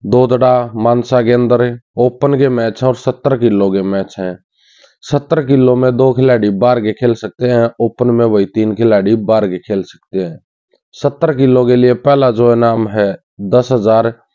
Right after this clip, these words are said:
दूसरा जो इनाम है इकहत्तर सौ, बेस्ट राइडर, बेस्ट कैचर को तीन तीन किलो देसी घी दिया जाएगा।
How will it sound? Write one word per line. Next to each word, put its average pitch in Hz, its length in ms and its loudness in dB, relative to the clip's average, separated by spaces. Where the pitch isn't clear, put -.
दूसरा 139 460 0
जो 135 200 0
इनाम 127 320 0
है 117 60 -2
इकहत्तर 113 440 -4
सौ, 120 440 -2
बेस्ट 120 400 0
राइडर, 117 340 0
बेस्ट 113 340 -2
कैचर 107 380 -4
को 120 240 0
तीन 131 200 2
तीन 123 220 0
किलो 117 300 2
देसी 127 400 0
घी 104 160 0
दिया 90 280 -4
जाएगा। 92 440 -2